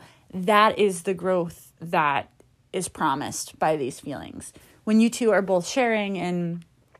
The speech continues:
I really do believe my favorite, uh, my favorite writer of self-helpy books, if you will,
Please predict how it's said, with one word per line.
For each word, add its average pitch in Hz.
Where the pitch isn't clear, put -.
I 226
really 226
do 202
believe 190
my 190
favorite, 185
uh, 165
my 254
favorite 415
writer 214
of 196
self-helpy 190
books, 180
if 208
you 208
will, 202